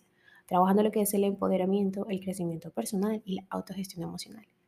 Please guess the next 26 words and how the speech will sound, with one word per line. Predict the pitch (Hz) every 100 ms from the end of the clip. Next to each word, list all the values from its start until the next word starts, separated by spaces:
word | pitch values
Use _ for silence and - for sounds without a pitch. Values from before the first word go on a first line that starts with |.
| _ _ _ _ _
Y | - 233
como | 240 233
ya | 247 254
se | 302
ha |
hecho | 294 277
costumbre, | 233 - 311 330 320 330 -
eh, | 208 196 196 185 180 175 170 170 226
siempre | 202 220 202 196 208
la | 202
recomendación | 202 - 175 175 185 - 208 220 226
es | 214 214 233
a | 226
que | 233 233 233 - - - _ _ -
vayan | 180 185 190 190
a | 180 - -
Patreon | 208 247 233 - 196 202 -
y | 196
formen | - 220 285 330 320
parte | 277 262 269
de | 247
esta | 240 -
comunidad | 254 233 226 247 247 240 240 240
hermosa | 226 202 202 -
llamada | 202 175 170 170 170 170
Psicología | - - 180 175 175 180